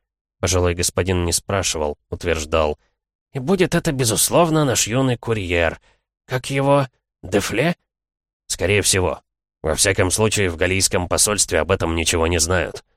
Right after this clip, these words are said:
Очевидно одно — это будет кто-то с самыми широкими и самостоятельными полномочиями».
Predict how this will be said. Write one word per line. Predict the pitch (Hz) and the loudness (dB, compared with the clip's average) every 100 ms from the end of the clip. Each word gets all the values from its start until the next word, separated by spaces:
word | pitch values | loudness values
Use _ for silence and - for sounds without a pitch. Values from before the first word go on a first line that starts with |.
| _ - | _ -10
Очевидно | 65 90 123 107 113 | -6 -4 -2 0 0
одно — | 95 98 87 - _ - | 0 0 0 -4 _ -6
это | 80 | -4
будет | 85 90 - | -2 -2 -2
кто-то | - 92 82 | -2 0 0
с | |
самыми | - 90 92 85 | 2 2 2 0
широкими | 78 82 92 110 98 87 | 0 0 0 0 0 0
и | 80 | 0
самостоятельными | - 82 - 87 87 87 85 87 | 0 -2 0 0 0 0 -2 -2
полномочиями». | - 80 78 85 98 - 71 - - | 0 0 0 0 -2 -4 -6 -10 -14